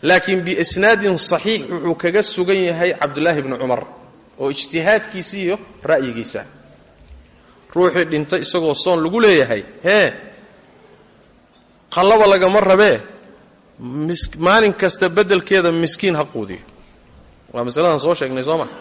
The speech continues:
Wa can Ibni Cum-, Ibni Cabbaasin radiyallahu ta'ala canhuma qaala wuxuu yidhi, "Idaa marida arrajulu," ni-, ruuxu hadduu jirrado,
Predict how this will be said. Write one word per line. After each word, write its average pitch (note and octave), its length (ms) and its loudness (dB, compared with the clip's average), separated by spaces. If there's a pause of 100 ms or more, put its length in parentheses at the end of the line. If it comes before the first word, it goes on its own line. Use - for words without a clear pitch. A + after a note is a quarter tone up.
(460)
Wa E3 160 4
can A#3 100 4
Ibni A#3 160 0
Cum-, G#3 300 0
Ibni A3 160 4
Cabbaasin G3 400 4
radiyallahu G3 340 4
ta'ala F#3 280 4
canhuma F#3 320 4
qaala G#3 240 4
wuxuu F#3 240 2
yidhi, E3+ 180 2
"Idaa F3+ 180 4
marida G#3 320 4
arrajulu," D#3+ 520 2 (480)
ni-, F3+ 180 -2
ruuxu G3+ 360 2
hadduu F#3 360 2
jirrado, E3 480 2